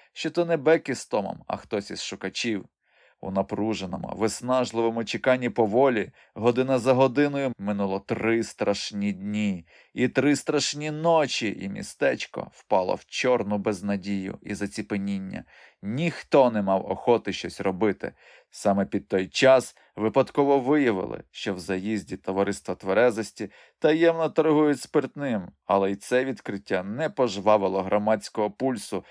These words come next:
хоч яке воно було разюче. Опам'ятавшись на часинку, Гек кволим голосом навів розмову про заїзди і, зрештою, боячись почути найгірше, запитав,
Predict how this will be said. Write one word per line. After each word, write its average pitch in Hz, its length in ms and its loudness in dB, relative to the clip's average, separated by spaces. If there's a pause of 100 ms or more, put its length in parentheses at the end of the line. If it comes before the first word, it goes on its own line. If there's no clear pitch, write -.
(140)
хоч - 300 -4
яке 107 240 0
воно 117 240 0
було 95 380 -2
разюче. 101 760 -2 (760)
Опам'ятавшись 110 840 2
на 101 100 -4
часинку, 160 720 -4
Гек 170 440 2
кволим 98 400 0
голосом 123 580 2 (240)
навів 170 420 0
розмову 160 520 2
про 151 180 4
заїзди 135 680 -2
і, 92 100 -8
зрештою, - 640 -2 (280)
боячись 147 520 2
почути 170 500 -2
найгірше, 139 560 0
запитав, 127 640 2